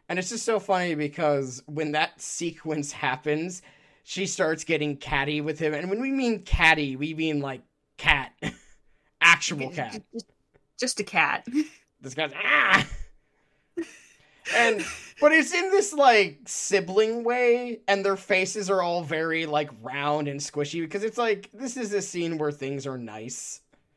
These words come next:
Speaker 2: Yeah.
Speaker 1: Uh, because they're
Speaker 2: It's a
Speaker 1: talking about something very nice and happy.
Speaker 2: It's, it's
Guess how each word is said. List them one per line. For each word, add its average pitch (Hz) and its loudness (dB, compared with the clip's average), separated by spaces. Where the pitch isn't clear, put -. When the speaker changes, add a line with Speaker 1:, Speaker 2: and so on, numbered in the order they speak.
Speaker 2:
Yeah. 190 -8
Speaker 1:
Uh, 160 -2
because 208 -4
they're 226 -2
Speaker 2:
It's 226 -8
a - -2
Speaker 1:
talking 240 0
about 180 0
something 151 -4
very 135 -4
nice 131 -6
and 131 -12
happy. 143 0
Speaker 2:
It's, 311 -6
it's 277 -4